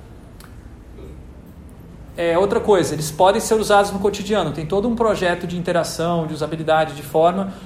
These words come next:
que é parecido e similar com produtos comerciais. Inclusive, tem projeto técnico, muitas vezes, que permitiria a produção em massa. As técnicas que eles utilizam de produção não são artesanais. Na maioria das vezes, eles vão usar as mesmas técnicas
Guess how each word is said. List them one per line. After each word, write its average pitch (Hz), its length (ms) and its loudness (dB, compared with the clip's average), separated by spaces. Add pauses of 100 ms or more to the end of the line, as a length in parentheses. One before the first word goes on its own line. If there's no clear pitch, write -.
(140)
que 190 200 0
é 190 420 4 (240)
parecido 190 400 0
e - 20 -2
similar 190 460 2
com 220 80 -2
produtos 190 540 -2 (260)
comerciais. 202 880 0 (680)
Inclusive, 214 500 2
tem 254 160 -2
projeto 240 360 0
técnico, 208 500 0
muitas 170 320 -2
vezes, 185 280 2
que - 120 -8
permitiria 202 580 0
a 208 40 2
produção 220 360 -2
em 233 60 0
massa. 180 480 -2 (500)
As 143 160 -4
técnicas 226 540 2
que 208 80 0
eles 185 180 0
utilizam 180 380 -4
de 160 80 -4
produção 175 520 -2
não 202 160 0
são 220 220 -2
artesanais. 202 720 -2 (320)
Na 139 80 -8
maioria 151 240 0
das 165 160 0
vezes, 170 160 -2
eles 185 200 -2
vão 180 180 -2
usar 170 540 -2
as 143 100 -4
mesmas 226 320 0
técnicas 208 680 -2